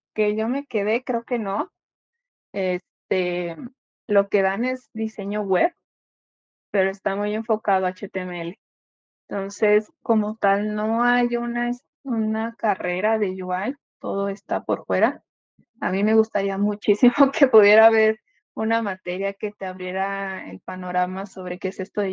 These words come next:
U X y U I, pero no lo hay. Y, pero un U I, pues, las habilidades que debe tener es gráfico,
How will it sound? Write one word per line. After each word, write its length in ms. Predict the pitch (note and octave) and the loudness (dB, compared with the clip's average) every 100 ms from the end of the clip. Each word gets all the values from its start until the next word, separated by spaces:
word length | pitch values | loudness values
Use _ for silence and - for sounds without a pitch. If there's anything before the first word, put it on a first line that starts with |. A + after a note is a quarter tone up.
| F#3 | -2
U 40 | |
X 200 | F#3 - | -4 -4
y 160 | G#3 F#3+ | -4 -2
U 80 | F3+ | 2
I, 220 | G#3+ B3 | 2 0
pero 160 | G#3 G3 | -6 -4
no 120 | G3 | -2
lo 140 | G3 F#3 | 2 4
hay. 200 | - D#4 _ _ _ _ _ _ - | 2 -2 _ _ _ _ _ _ -6
Y, 720 | F#3 G3 G3 G3 G3 G#3 - | -2 0 0 0 0 -2 0
pero 240 | G3 G#3 | 2 4
un 180 | A3 A3+ | 2 2
U 140 | B3+ B3 | 4 6
I, 220 | A#3+ C4+ | 6 4
pues, 120 | B3 A#3 | 2 0
las 160 | A3+ | -2
habilidades 480 | G3+ G3 G3 A3+ B3+ | -10 -4 -2 -2 -4
que 140 | - F#3+ | -12 -8
debe 280 | G3 G#3 G#3 | -6 -6 -8
tener 400 | G3+ F3+ F3+ F#3+ | -12 -10 -8 -8
es 200 | F#3+ G3 | -10 -6
gráfico, 640 | F3 F3 G3+ - C4 D#4+ | -4 -4 -6 -4 -4 -4